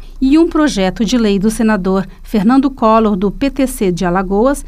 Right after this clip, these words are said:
em análise na Comissão de Constituição e Justiça,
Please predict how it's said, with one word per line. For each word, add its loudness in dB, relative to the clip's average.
em 2
análise 2
na 0
Comissão 2
de -2
Constituição -4
e -2
Justiça, -4